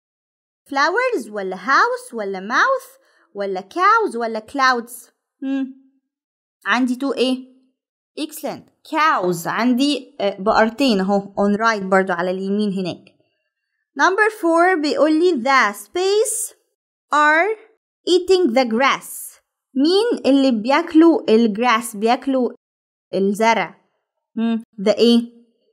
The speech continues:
ممكن قال لي إن أنا ممكن أستخدم الكلمة مرتين. مين بقى اللي eating the grass؟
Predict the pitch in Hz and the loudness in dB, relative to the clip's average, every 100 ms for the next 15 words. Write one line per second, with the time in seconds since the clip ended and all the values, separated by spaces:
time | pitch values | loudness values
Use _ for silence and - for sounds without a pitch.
0 | _ - 196 233 233 - 262 311 339 - | _ -10 -4 -6 -2 0 2 2 2 -2
1 | 233 240 233 269 277 233 226 277 285 311 | -2 -2 -2 -4 -4 -4 -2 -2 0 -2
2 | 277 240 302 311 294 247 233 240 214 147 | -2 -2 -2 0 2 2 0 -2 -4 -6
3 | - _ _ 254 311 311 302 285 294 262 | -14 _ _ -10 -6 -4 -2 0 2 0
4 | - 277 311 277 220 202 220 208 240 247 | -2 -2 2 4 2 2 2 2 0 -2
5 | 269 - | -4 -16